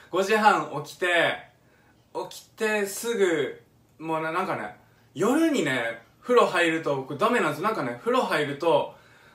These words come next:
なんか目が冴える体になって、なんかおかしいんですよ。だから、風呂入ったら、パチってなって寝れんくなるんですよ。なので、もう、明け方に起きた時に、お風呂とシャワーとしようかなっていう風にもう習慣づいてまして、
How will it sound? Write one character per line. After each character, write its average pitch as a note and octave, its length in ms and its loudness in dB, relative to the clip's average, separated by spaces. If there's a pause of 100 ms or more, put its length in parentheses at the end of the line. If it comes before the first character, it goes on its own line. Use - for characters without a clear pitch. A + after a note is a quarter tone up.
(420)
な F3 160 -4
ん - 20 -8
か C#3+ 80 -2
目 G3 160 0
が C#4 180 8
冴 G3 240 4
え E3+ 60 2
る E3 80 0
体 F#3+ 360 4
に E3 40 -2
な C#3+ 80 -4
っ C#3 40 -8
て、 C#3+ 60 -8
な F#3+ 140 0
ん B3+ 100 -4
か B3 60 0
お - 320 -2
か G3+ 160 0
し E3 140 -6
い - 20 -2
ん - 20 -2
で B2 100 -4
す - 80 -12
よ。 B2+ 80 -6
だ F#3 80 -4
か D#3+ 100 0
ら、 C#3 120 -2 (600)
風 C#4 140 0
呂 B3+ 120 4
入 F#3+ 180 2
っ G3 120 -4
た C3+ 100 -2
ら、 B2+ 400 0 (220)
パ - 140 -8
チ - 180 -10
っ - 60 -14
て - 100 0
な D3 100 0
っ - 20 -6
て C3 120 -6
寝 E3 340 0
れ C#4 120 2
ん C4 100 -6
く F#3+ 80 -2
な C#3+ 100 2
る C3+ 80 0
ん B2+ 80 -2
で A2+ 80 -8
す A2 140 -10
よ。 F#2+ 160 -8 (500)
な G3 140 0
の E3 120 2
で、 E3+ 340 2 (280)
も F3 420 -6 (340)
う、 - 60 -4
明 G3+ 60 0
け A#3+ 160 8
方 A#3+ 240 2
に A#3 60 -4
起 - 260 -4
き - 20 -10
た C4 140 4
時 G3 200 -6
に、 C#3 380 -4 (1000)
お E3 100 -4
風 F3+ 120 2
呂 D3 140 2
と D3 100 -4
シ D3 100 0
ャ F3 80 6
ワ D3 140 8
ー - 20 0
と C3+ 140 -4
し - 180 -6
よ E3 120 2
う - 20 -8
か C#3 140 -2
な B2+ 140 -2
っ - 40 -14
て - 80 -12
い D3 100 -4
う E3 60 -4
風 E3+ 220 -2
に B2 160 -6
も A#2+ 180 -6
う B2 60 -8
習 F3+ 240 -4
慣 E3+ 260 -4
づ D#3+ 80 -6
い D#3 80 -8
て D#3 80 -8
ま C#3+ 160 -2
し - 80 -12
て、 B2 240 -6